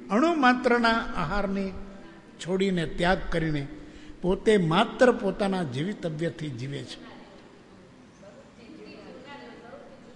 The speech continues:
સ્વરૂપથી જીવનાર એવો જોયો છે. આ પ્રયોગ કર્યો તીર્થંકરોએ.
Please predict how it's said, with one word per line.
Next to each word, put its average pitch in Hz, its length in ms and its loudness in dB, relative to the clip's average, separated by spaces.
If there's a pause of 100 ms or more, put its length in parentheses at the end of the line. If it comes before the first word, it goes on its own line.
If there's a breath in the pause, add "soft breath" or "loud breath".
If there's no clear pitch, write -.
(680)
સ્વરૂપથી 302 520 4
જીવનાર 240 480 4
એવો 214 200 6
જોયો 180 360 2
છે. - 160 -10 (640 loud breath)
આ 208 60 -2
પ્રયોગ 254 480 6
કર્યો 269 220 4
તીર્થંકરોએ. 240 840 -2